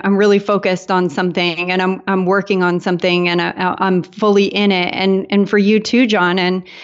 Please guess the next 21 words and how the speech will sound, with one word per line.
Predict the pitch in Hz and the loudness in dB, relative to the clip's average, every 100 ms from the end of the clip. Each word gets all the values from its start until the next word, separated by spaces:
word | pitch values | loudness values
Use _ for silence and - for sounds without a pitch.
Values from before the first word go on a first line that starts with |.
| - 202 | -10 -2
you | 196 | 2
know, | 202 | 2
Gus | 190 175 208 | 0 -4 -2
needs | 196 - | -6 -4
to | 220 | 0
go | 233 | 2
out, | 277 254 170 185 202 | 2 2 0 -2 -2
or | 185 190 190 190 | 0 2 0 -2
he's | 190 208 208 185 196 175 | -4 -4 -4 -4 -10 -4
got, | 190 196 226 | 0 0 0
like, | 226 220 | -2 -2
this | 226 220 - - - 208 170 151 | -4 -4 -6 -20 -14 -10 -10 -4
burst | 208 214 - | 0 0 0
of | 240 | -4
energy | - 277 311 190 185 180 | -2 0 2 2 2 2
and | 190 208 | 2 2
he | 208 | 2
needs | 214 208 - | 0 -2 -4
to | 269 | -4
play, | - 269 247 202 180 | 2 2 4 2 2
or, | 185 190 185 185 | 2 2 2 2